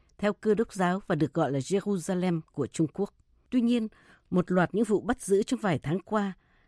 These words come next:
cộng với một chiến dịch của chính quyền trong một thời gian khá lâu nhằm dỡ bỏ hàng trăm cây thánh giá, hoặc thậm chí phá sập một số nhà thờ, đã làm gia tăng những mối lo ngại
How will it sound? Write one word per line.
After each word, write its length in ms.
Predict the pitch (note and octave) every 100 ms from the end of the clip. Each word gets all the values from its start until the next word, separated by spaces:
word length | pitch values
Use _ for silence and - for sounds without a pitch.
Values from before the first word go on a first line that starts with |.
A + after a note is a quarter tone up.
| _
cộng 200 | - F#3
với 140 | E3 A#3+
một 200 | G3 -
chiến 220 | A3 A#3
dịch 220 | - -
của 100 | -
chính 180 | - G3+
quyền 340 | - F3+ C#3 A#2+
trong 180 | - G#3+
một 120 | E3+
thời 160 | - C#3
gian 220 | C3 F#3+
khá 220 | F3+ F3
lâu 280 | G#3 G#3+ G3+ - _ _ -
nhằm 240 | E3+ D#3
dỡ 200 | A#2+ F3
bỏ 340 | G3+ E3 B2+ -
hàng 240 | - D#3+ C3+
trăm 280 | - G#3+ G3
cây 200 | G#3+ G3+
thánh 180 | - G3
giá, 340 | G3+ E3+ E3+ G#3 _ - - _
hoặc 180 | - F3
thậm 180 | - F#3+
chí 340 | - F#3 G3+ C#4+ _ -
phá 140 | G#3
sập 280 | - F#3 -
một 80 | D3
số 200 | - F#3+
nhà 160 | G#3 -
thờ, 280 | D#3 C#3+ C3 _ _ _ -
đã 120 | F3
làm 220 | G#3 F#3
gia 140 | C#3 A3+
tăng 280 | - A#3 G#3+
những 160 | F3+
mối 140 | G#3+ A3+
lo 160 | A#3
ngại 300 | G#3 F#3+ C#3